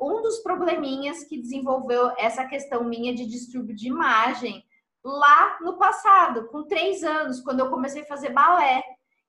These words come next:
Então, gente, olha que loucura, por quê? E é isso, eu sempre falo pras mães, ah, hoje eu acho que eu tenho um pouco menos a criação e, enfim, meus pais não têm culpa disso,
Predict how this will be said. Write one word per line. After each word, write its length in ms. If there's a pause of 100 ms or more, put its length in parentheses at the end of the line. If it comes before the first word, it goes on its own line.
Então, 440
gente, 520
olha 260
que 100
loucura, 560
por 260
quê? 340 (360)
E 80
é 120
isso, 320
eu 80
sempre 380
falo 480
pras 320
mães, 680 (460)
ah, 220
hoje 280
eu 80
acho 280
que 200
eu 140
tenho 200
um 100
pouco 260
menos 380
a 120
criação 760
e, 420
enfim, 340
meus 180
pais 260
não 120
têm 200
culpa 300
disso, 440